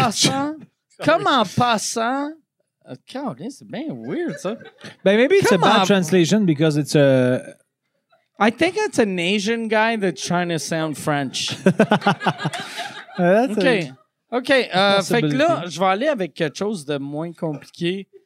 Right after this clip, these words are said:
Speaker 1: Euh, en vous référant au tableau de réglage.
Speaker 2: Euh, while referencing to the, the, the the, <laughs> the settings, uh,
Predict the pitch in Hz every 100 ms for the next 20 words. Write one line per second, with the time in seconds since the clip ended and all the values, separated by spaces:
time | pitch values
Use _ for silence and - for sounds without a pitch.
0 | _ _ _ 151 156 156 _ _ _ 202
1 | 262 277 349 226 269 - 262 208 247 285
2 | 247 185 170 208 185 208 240 175 160 147
3 | 147 135 120 131 151 - _ _ _ _
4 | _ - 151 151 147 _ _ _ _ 165
5 | 147 214 247 220 196 202 254 240 233 202
6 | 254 269 240 - 175 147 156 147 143 135
7 | 131 139 135 139 135 135 131 131 127 127
8 | 120 - _ _ _ 156 _ _ 147 147
9 | 139 135 135 123 _ - - 117 - 190
10 | - 220 - 233 233 220 175 180